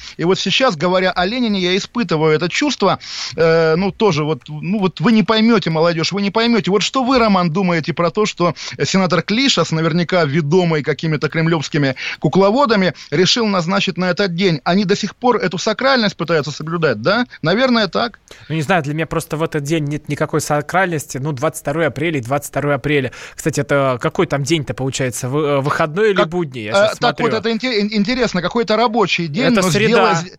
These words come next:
Speaker 2: И
Speaker 1: вот,
Speaker 2: в среду
Speaker 1: сделай
Speaker 2: Ильич входит в каждого из нас.
Speaker 1: З-,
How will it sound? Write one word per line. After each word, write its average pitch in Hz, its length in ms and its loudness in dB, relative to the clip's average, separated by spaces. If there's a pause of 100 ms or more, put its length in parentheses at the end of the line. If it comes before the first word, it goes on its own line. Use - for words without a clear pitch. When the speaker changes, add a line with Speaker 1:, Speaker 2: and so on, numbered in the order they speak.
(260)
Speaker 2:
И 143 60 -10
Speaker 1:
вот, 208 200 4
Speaker 2:
в - 20 -4
среду 196 380 2
Speaker 1:
сделай 208 200 2
Speaker 2:
Ильич 185 380 -4
входит 185 500 -2
в - 80 -16
каждого 165 480 -2
из 143 100 -4
нас. 127 360 -8
Speaker 1:
З-, 160 160 -12